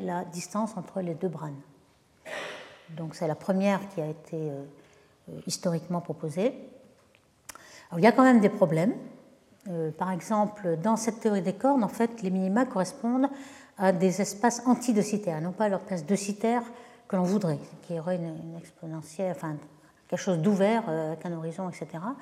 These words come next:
Euh, le, le potentiel du champ a une forme qui est beaucoup trop, euh, brutale, qui, qui a une, une vitesse, euh, où le champ, euh,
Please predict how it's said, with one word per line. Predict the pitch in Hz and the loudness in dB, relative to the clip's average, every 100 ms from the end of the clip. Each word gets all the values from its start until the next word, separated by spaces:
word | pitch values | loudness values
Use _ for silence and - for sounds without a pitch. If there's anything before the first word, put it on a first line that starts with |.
| - - - - - - | -16 -18 -20 -20 -18 -4
Euh, | 170 165 | 0 2
le, | 196 240 240 220 214 | 6 10 12 12 8
le | 214 208 196 190 | 2 4 2 0
potentiel | 185 247 247 220 - 226 | 0 2 4 4 6 6
du | 202 | 4
champ | 202 - 226 294 - - - - | 0 4 4 2 -4 -18 -10 0
a | |
une | 208 214 | 4 4
forme | - 254 220 196 180 | 6 6 8 6 0
qui | - | -2
est | 175 | -4
beaucoup | 214 226 | -2 -4
trop, | - - 220 208 - - - 170 | -6 2 6 6 2 -12 -12 -4
euh, | 160 147 147 | -2 0 -2
brutale, | 147 202 214 247 285 | 2 0 4 4 4
qui, | 277 196 175 165 170 170 | 0 -4 -2 -2 -4 -10
qui | - 185 | -8 -6
a | 170 | -4
une, | 165 165 156 151 143 147 - _ _ _ - - - - _ - | -4 -4 -4 -4 -6 -10 -16 _ _ _ -20 -20 -20 -20 _ -18
une | 160 143 147 | -12 -8 -4
vitesse, | 147 202 226 233 - - - | -4 0 4 4 4 -2 0
euh, | 160 151 143 156 - - 240 | 0 0 -4 -10 -16 -16 -6
où | 170 | -4
le | 165 | -4
champ, | 156 - 214 202 - | -6 -4 0 0 -2
euh, | 156 147 143 | -6 -4 -6